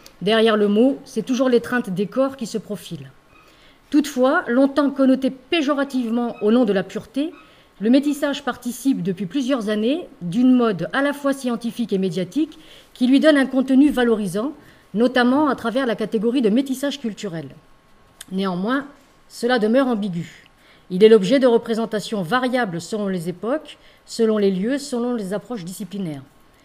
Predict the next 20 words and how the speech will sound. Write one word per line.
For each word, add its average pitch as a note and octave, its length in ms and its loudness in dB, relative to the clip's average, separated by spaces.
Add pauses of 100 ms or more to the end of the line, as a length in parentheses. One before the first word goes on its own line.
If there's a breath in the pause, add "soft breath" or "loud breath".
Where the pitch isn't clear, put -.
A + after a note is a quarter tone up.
(340 soft breath)
Il F#3+ 160 0
y A3+ 80 6
a A3+ 60 6
quelques C4 400 0
années, A#3 380 0
Serge A3+ 360 -6
Gruzinski, G#3 680 -4
dans A3 140 -6
son A3 160 -6
ouvrage F#3+ 320 -6
Pensée F#3 240 -10
métisse, F3 540 -4 (540 loud breath)
proposait C4+ 400 2
de C4+ 80 4
réfléchir B3 520 -2
sur B3+ 160 -6
les A3+ 80 2
processus C#4 560 -4
de G3+ 80 0
métissage B3+ 680 -6